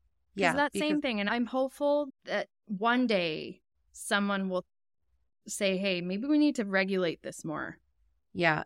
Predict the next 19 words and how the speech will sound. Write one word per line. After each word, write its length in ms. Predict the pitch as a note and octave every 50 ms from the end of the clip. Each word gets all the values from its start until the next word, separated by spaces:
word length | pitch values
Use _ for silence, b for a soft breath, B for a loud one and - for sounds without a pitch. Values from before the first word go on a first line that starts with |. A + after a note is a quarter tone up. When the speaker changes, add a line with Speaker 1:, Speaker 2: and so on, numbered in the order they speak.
| -
Speaker 1:
it's 240 | - G3 F#3 - -
really 240 | G3 G3+ G#3 A3+ G3+
scary 440 | - - - - G3 G#3 F#3+ E3+ D#3+
to 120 | - -
think 380 | F3+ - - F#3+ F3+ F#3 F3+ -
how 600 | - - G3 F3+ F3 F3 F3 F3 F3 F3 F3 F#3 - _ _ _ _ _ _ _ _ _ _ _ _ _ _ _ _
easily 460 | A#3 A3 G#3+ F#3+ F#3+ G#3 G3+ G3+ F#3+
accessible 1000 | F#3+ - - - - F3+ D#3 - G3 D#3+ F3+ F3+ F3 E3+ E3+ E3+ E3+ F3 F3+ - _ _ _ _ _ _ _ _ _ _ _ _ _ _ _ _ _ _ _ _ _ -
it 160 | G#3+ F#3 E3
is. 400 | E3+ F#3+ B3 G#3+ E3 E3+ F3+ - - -
Speaker 2:
I 160 | G3+ G3+ A3
had 240 | A3 B3 B3+ A#3+ A3+
a 60 | A3
trip 380 | - - - A#3+ G#3+ - - - - _ _ -
booked 560 | G3+ G3 G3 - _ _ _ - - - - _ _
to 140 | - - G3+
Vegas 640 | E3+ E3+ F3 E3+ F3 E3 E3+ C#3+ - - - - - _ _ _ _ _ _ _ _ _ _ _ _
for 140 | - A3 G#3
March 800 | G3 G3 G3 F#3+ F#3 G3 G3+ - - - - - - - -